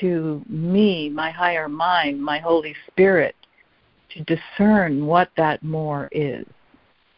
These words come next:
And that's why I have to be completely reliant on the Holy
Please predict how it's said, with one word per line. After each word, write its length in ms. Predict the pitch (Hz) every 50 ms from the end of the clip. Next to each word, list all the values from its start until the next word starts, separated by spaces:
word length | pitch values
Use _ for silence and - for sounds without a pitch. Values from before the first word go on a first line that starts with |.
| _ _ _ _ _ _ _ _ _ _ _ _ _ _ _ _ _ _ _ _ _ _ _ _ _ _ _ _ _ _ _ _ _ _ _ _ _ _ -
And 160 | 165 170 165 165
that's 260 | 175 175 185 - -
why 160 | 196 180 175
I 100 | 170 160
have 220 | 170 170 175 170 - -
to 80 | - 160
be 220 | - - 175 165 - -
completely 580 | - 165 147 - - 185 180 170 - 175 165
reliant 800 | 156 156 160 151 151 156 165 170 190 220 214 156 127 - - - _ -
on 280 | 160 175 185 196 190
the 100 | 180 165
Holy 320 | 160 165 147 143 139 143